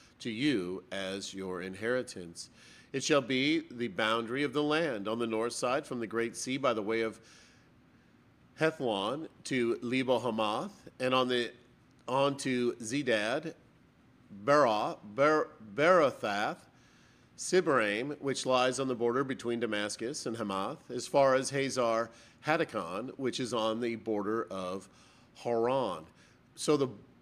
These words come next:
boundary shall run from the sea of Hazar Enan, which is on the northern border of Damascus, with the border of Hamath on to the north. This shall be the s-, north side."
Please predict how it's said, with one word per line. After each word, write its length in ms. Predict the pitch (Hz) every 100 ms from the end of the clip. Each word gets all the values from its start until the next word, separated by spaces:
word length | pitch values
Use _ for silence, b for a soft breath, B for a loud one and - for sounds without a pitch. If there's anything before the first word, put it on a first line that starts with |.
| _
boundary 800 | 151 175 214 160 110 101 113 139
shall 240 | - - 127
run 280 | 131 143 156
from 160 | 139
the 80 | 120
sea 280 | - 139 135
of 160 | 104
Hazar 420 | 117 127 131 165 - -
Enan, 520 | 117 101 95 101 139 B B
which 180 | 117 117
is 140 | 123 110
on 180 | 113
the 80 | 143
northern 420 | 147 110 123 156
border 360 | 143 107 95 117
of 120 | 117
Damascus, 800 | 117 135 98 95 - 110 - -
with 180 | - 127
the 80 | 127
border 340 | 117 127 135
of 140 | 139 120
Hamath 500 | 131 135 151 95 104
on 120 | 107
to 140 | -
the 100 | 113
north. 360 | 113 135 123 87 -
This 160 | 123
shall 200 | - 135
be 120 | 113
the 100 | 104
s-, 220 | 107 - - 110 101
north 280 | - 104 101
side." 420 | - 131 139 98